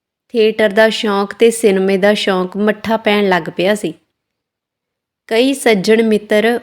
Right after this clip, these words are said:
ਉਹਨੂੰ ਮਿਹਣੇ ਵੀ ਦੇਣ ਲੱਗ ਪਏ ਕਿ ਚਰਨ ਸਿੰਘ ਤੇ ਬਸ ਪੈਸੇ ਦਾ ਬੁੱਤ ਬਣ ਕੇ ਰਹਿ ਗਿਆ।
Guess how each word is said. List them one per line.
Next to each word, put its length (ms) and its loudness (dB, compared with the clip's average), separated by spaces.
ਉਹਨੂੰ 260 0
ਮਿਹਣੇ 360 0
ਵੀ 120 0
ਦੇਣ 280 0
ਲੱਗ 280 -4
ਪਏ 160 -6
ਕਿ 100 -4
ਚਰਨ 460 0
ਸਿੰਘ 300 0
ਤੇ 160 2
ਬਸ 340 0
ਪੈਸੇ 420 -2
ਦਾ 140 0
ਬੁੱਤ 300 0
ਬਣ 240 0
ਕੇ 180 0
ਰਹਿ 180 -2
ਗਿਆ। 220 -4